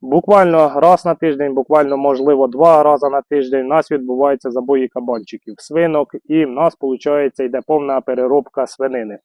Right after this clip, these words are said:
Дуже багато готуємо смакоти. Зараз, друзі, в цьому відео постараюся все наглядним образом вам показати, нашу роботу за тиждень.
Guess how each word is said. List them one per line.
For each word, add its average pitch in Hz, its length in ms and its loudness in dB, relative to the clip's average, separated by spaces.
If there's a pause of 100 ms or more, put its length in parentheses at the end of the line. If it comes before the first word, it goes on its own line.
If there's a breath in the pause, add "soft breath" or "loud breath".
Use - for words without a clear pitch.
(120)
Дуже 143 360 0
багато 135 380 0
готуємо 131 400 -4
смакоти. 147 600 -4 (500 soft breath)
Зараз, 151 340 2
друзі, 139 280 0
в 123 60 -6
цьому 135 320 -2
відео 139 340 0 (120)
постараюся 143 560 0
все 151 220 0
наглядним 131 540 -4
образом 131 400 -2
вам 127 300 -2
показати, 147 680 0
нашу 143 300 -2
роботу 127 400 0
за 131 140 -4
тиждень. 107 380 -10